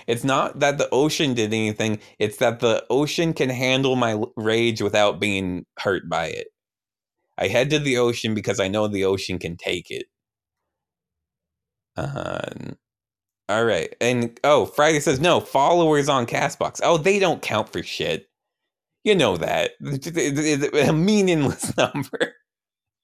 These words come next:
Uh, yeah. But that, I mean, we, we'll celebrate. I'll still, like, order sushi when I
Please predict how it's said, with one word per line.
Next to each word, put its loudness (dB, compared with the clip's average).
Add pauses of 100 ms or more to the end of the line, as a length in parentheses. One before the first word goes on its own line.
(2500)
Uh, 0
yeah. -2 (280)
But 4
that, 0
I 4
mean, 0 (100)
we, 4
we'll 2
celebrate. 2
I'll 4
still, 2
like, 2
order 0
sushi -4
when -8
I -6